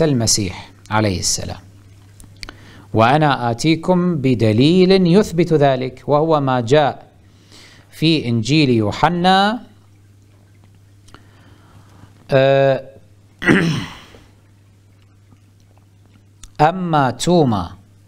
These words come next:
أحد الاثني عشر"، هذا تلميذ المسيح واحد منهم اسمه توما،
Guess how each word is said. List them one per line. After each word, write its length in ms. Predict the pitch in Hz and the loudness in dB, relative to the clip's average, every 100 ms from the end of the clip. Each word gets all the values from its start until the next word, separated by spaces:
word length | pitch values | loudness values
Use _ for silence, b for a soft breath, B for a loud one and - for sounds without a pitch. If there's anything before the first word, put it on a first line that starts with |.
| _ _ _ _ _ _ _ _ | _ _ _ _ _ _ _ _
أحد 380 | 185 175 160 135 | -2 0 -4 -2
الاثني 520 | 135 180 175 147 139 | -2 -2 0 2 2
عشر"، 420 | 104 120 - 101 - - - - _ _ - | 2 -2 -2 -6 -8 -18 -20 -20 _ _ -2
هذا 180 | 123 117 | 0 0
تلميذ 400 | 127 123 127 113 | 0 2 2 2
المسيح 460 | 107 101 101 - | 0 -2 -4 -4
واحد 340 | 107 98 98 98 | -4 -4 -6 -6
منهم 320 | 92 104 165 - B B B B B - | -4 -4 -6 -10 B B B B B -8
اسمه 320 | - 113 107 | 0 2 2
توما، 460 | - 117 95 92 | 2 0 0 -6